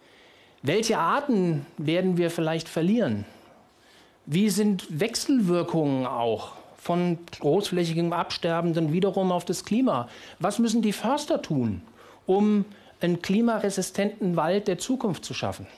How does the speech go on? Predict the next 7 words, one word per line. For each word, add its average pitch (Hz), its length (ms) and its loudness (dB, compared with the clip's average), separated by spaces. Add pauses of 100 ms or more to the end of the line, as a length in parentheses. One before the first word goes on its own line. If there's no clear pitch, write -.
(640)
Die 190 360 2 (320)
ehrliche 220 500 0
Antwort 220 760 -2
auf 170 160 -4
diese 180 240 -2
Frage 160 380 -2
ist, 220 340 -4